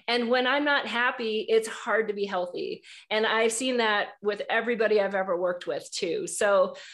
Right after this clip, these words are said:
I think they are very closely linked.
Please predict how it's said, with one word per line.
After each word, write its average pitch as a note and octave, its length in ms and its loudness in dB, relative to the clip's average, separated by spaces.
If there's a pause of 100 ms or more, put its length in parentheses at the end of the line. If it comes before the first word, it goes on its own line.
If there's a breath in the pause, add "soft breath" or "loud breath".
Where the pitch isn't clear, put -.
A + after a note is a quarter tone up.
(140 loud breath)
I A#3 100 2
think C#4+ 340 0
they A3+ 220 6
are G3 320 2
very B3 500 2
closely C4+ 480 0
linked. A3+ 460 -2